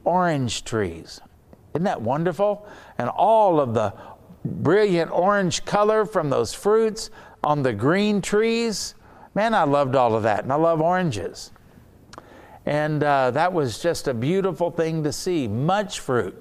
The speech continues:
not one that you had to go searching for and look for, and then when you got it, it was a very poor quality. So what's the fruit like in your life? And it depends upon whether you are walking in the Spirit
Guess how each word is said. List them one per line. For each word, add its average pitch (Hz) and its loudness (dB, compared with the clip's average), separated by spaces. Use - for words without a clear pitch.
not 196 0
one 185 0
that 156 -4
you 143 -4
had 139 0
to 139 -4
go 123 0
searching 139 -2
for 135 0
and 127 0
look 147 -2
for, 127 2
and 147 0
then 165 0
when 160 0
you 131 -2
got 139 2
it, 135 0
it 135 0
was 131 -4
a 113 -6
very 131 -2
poor 120 -2
quality. 147 0
So - -4
what's 240 -2
the 202 -4
fruit 220 0
like 180 0
in 165 -4
your 165 0
life? 139 0
And 131 -2
it 135 -4
depends 180 -2
upon 156 -2
whether 156 0
you 147 0
are 147 2
walking 165 -2
in 165 -6
the 170 -4
Spirit 120 -2